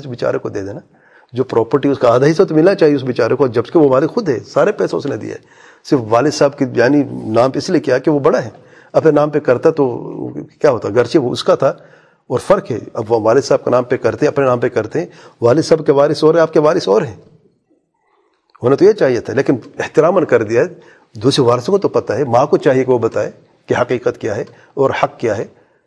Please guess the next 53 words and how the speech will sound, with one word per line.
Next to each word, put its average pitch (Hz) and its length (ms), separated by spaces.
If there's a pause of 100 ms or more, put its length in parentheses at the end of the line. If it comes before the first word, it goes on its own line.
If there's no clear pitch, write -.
(120)
ماں 117 180
نہ 135 180
چھپائے 160 240
اس - 120
حال 104 120
میں، 98 80 (100)
مطلب 117 220
ماں 120 160
بھی 208 100
پکڑی 185 260
جائے 123 160
گی 104 60
پھر۔ - 140 (600)
دیکھیں، 127 240
یہ 135 120 (960)
حقوق 160 240
کی 156 80
ادائیگی 120 300
کی 117 140
بات 95 260
ہے، 87 60 (580)
یہ 117 80
عام 123 160
بات 127 280
نہیں 135 200
ہے۔ 90 60 (1160)
تو 117 80
میں 127 100
اس 123 80
طرح، 156 120
یہ 131 160
تو 131 120
اس 156 200
لیے 190 80
بتا 135 200
رہا 117 60
ہوں 143 80
کہ 143 100
کئی 175 260
میرے 143 160
پاس 127 180
سوالات 123 360
ہیں، 143 100
کئی 170 120
لوگ 170 140
بیچارے 127 240
اس 117 120
معاملے 113 200
میں، 117 100
معاملے 110 220
میں 107 120
پریشان 98 380
ہیں۔ 92 60